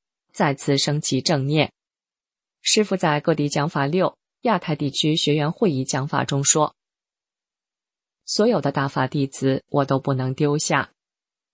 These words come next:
我就听师父的话，马上归正看不起同修的心，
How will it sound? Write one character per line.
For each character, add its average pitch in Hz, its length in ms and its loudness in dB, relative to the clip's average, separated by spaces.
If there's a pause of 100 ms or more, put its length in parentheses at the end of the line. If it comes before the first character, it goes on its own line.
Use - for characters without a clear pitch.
(1400)
我 185 120 2
就 180 140 2
听 170 180 0
师 165 200 2
父 156 120 -2
的 135 140 0
话， 143 300 0 (260)
马 160 160 2
上 151 220 0
归 165 180 2
正 143 240 0
看 139 220 -4
不 139 80 -2
起 135 180 -2
同 131 220 -2
修 143 180 0
的 135 140 0
心， 160 280 0